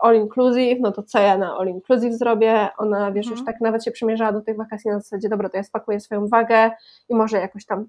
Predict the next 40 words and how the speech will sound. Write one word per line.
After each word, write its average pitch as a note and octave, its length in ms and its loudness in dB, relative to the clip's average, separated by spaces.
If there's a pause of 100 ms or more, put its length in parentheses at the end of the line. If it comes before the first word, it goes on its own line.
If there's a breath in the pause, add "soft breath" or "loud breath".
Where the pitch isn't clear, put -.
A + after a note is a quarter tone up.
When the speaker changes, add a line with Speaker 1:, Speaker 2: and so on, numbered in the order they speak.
(100)
Speaker 1:
sobie A#3+ 260 0
poradzę, B3+ 580 4
przecież G3 220 -4
przy A3+ 120 -6
tym A3 140 -2
bufecie A#3+ 420 -2
i - 20 -8
tak G3+ 140 -8
dalej. G#3 360 -2 (480 soft breath)
No C4 120 0
taka C4+ 220 0
sytuacja C4 400 0
naprawdę, A3 380 0
naprawdę G#3+ 340 -4
nieciekawa. G#3 520 -6 (140)
Sześć C#4+ 340 -6
lat, A#3 260 -4 (440)
no A#3 100 -4
nie? A#3+ 280 0
I B3 100 -2
jej, A#3+ 240 0
jej A#3+ 160 2
to A3+ 80 0
Speaker 2:
No. A3 40 2
Speaker 1:
tak G#3+ 120 0
łamało A#3 380 4
serce A#3+ 280 0
pod A#3 180 -6
tym A#3 120 -6
kątem, A#3 400 -4
że A3+ 120 -2
wiesz, G#3 180 -4
jej A3+ 160 2
synowie, A3+ 460 -2
tam G#3+ 220 -2
dzieciaki G#3+ 580 -2 (340 loud breath)
mówiły, A3 320 2
że A3 100 -2
mamo, C#4 360 4
no A3+ 320 -2